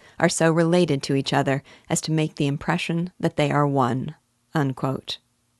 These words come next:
Silas Marner can certainly be said to have simplicity, sensuousness, and beauty. And having read the novel before, I can say I think it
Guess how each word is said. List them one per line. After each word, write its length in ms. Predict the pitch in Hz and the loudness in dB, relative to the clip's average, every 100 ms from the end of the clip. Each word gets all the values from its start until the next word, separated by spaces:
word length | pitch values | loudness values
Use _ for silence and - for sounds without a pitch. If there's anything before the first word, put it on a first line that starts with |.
| _ _ _ _ _ _ _ _ _ _ | _ _ _ _ _ _ _ _ _ _
Silas 520 | - 202 196 185 190 | -2 4 4 4 2
Marner 260 | 165 156 147 | 2 2 2
can 200 | - 156 | -2 -4
certainly 420 | - 175 - 151 | 0 2 2 0
be 120 | 143 | 0
said 320 | 147 143 135 135 | 0 2 2 0
to 120 | 156 | -2
have 220 | 156 135 | 0 0
simplicity, 800 | - 127 - 180 - 170 160 165 - - _ - | -2 -4 0 -2 0 -2 -2 -2 -8 -20 _ -4
sensuousness, 960 | - 165 180 165 160 - 143 143 - - - _ | 2 2 2 0 0 0 0 0 -2 -8 -18 _
and 240 | 165 156 | -2 0
beauty. 540 | 151 139 123 139 156 - _ _ _ _ _ | 0 0 0 -2 -6 -10 _ _ _ _ _
And 100 | 170 | -2
having 320 | 185 180 180 | 0 2 2
read 200 | 175 196 | 2 2
the 80 | 214 | 2
novel 320 | 185 165 165 | 4 4 2
before, 600 | 143 147 - 147 123 123 - - _ | 0 -4 0 2 2 0 -6 -20 _
I 80 | - | -4
can 180 | - 170 | 0 -2
say 360 | - 175 175 - | 0 0 0 -2
I 80 | 160 | -4
think 200 | - 160 | -2 -4
it 120 | 139 | -4